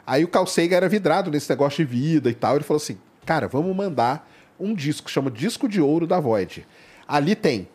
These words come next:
saudações em todas as línguas, tem barulhos, tipo barulho de baleia, barulho de animais e tudo. Ele foi gravando tudo, tudo.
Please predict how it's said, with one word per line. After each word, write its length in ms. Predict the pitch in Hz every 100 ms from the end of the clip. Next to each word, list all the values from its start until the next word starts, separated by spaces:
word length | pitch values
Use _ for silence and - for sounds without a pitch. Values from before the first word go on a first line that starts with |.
| _ _
saudações 920 | - 175 180 170 - 156 151 170 -
em 120 | 143
todas 340 | 135 185 202 170
as 160 | 151
línguas, 600 | - 139 135 131 - - - _ _ _
tem 180 | 151 156
barulhos, 560 | 151 180 147 180 127 -
tipo 240 | 139 120
barulho 300 | 127 127 127 117
de 60 |
baleia, 640 | 110 127 120 117 113 104
barulho 380 | 95 113 110 110
de 220 | 101 107
animais 800 | 104 113 98 110 113 95 92 92
e 60 | 113
tudo. 260 | - 107
Ele 80 | 98
foi 140 | - 151
gravando 460 | 269 202 175 233
tudo, 340 | - 220 156 110 _
tudo. 300 | - 214 -